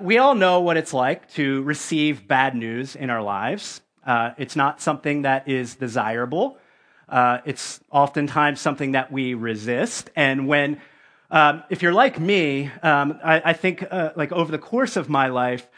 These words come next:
<clears throat> there have been many instances in which I've received bad news, and my response to it is to try to maybe distract myself, uh, to be indifferent to it. Um,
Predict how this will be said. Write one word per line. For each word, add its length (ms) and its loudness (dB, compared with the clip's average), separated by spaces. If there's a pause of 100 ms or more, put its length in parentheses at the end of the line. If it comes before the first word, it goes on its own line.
(140)
<clears throat> 260 -20
there 520 2
have 100 2
been 160 0
many 200 2
instances 640 -2
in 80 -2
which 180 0
I've 160 2
received 580 -2
bad 280 4
news, 420 -2 (400)
and 340 4
my 160 6
response 680 0
to 180 0
it 160 -2
is 300 0
to 360 -2
try 260 4
to 80 0
maybe 240 -2
distract 580 -4
myself, 640 -4 (600)
uh, 280 4
to 120 -10
be 240 -2
indifferent 640 -2
to 180 0
it. 260 0 (140)
Um, 400 0